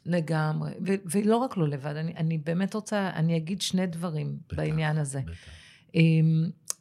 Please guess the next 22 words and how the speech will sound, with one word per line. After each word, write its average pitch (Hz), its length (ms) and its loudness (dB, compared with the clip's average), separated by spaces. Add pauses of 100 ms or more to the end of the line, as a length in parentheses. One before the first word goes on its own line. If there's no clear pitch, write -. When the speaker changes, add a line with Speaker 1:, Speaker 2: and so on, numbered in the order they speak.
Speaker 1:
א-, 190 60 6 (100)
אני 214 180 2
אגיד 208 300 -2
את - 60 -6
הדבר 190 260 -2
הראשון. 160 580 -6 (1600)
הדבר 180 260 2
הראשון 214 580 2
הוא 226 160 -2 (220)
שכל 214 480 2
משבר, 156 440 4 (580)
ולא, 151 300 6
אתם 135 220 -4
לא 127 40 -2
יודעים 131 240 -2
מה 135 80 -2
אני 139 120 -2
הולכת 143 240 -6
להגיד, 165 340 -4 (140)
Speaker 2:
Hmm. 135 120 10
Speaker 1:
כל 214 200 12
משבר, 170 440 12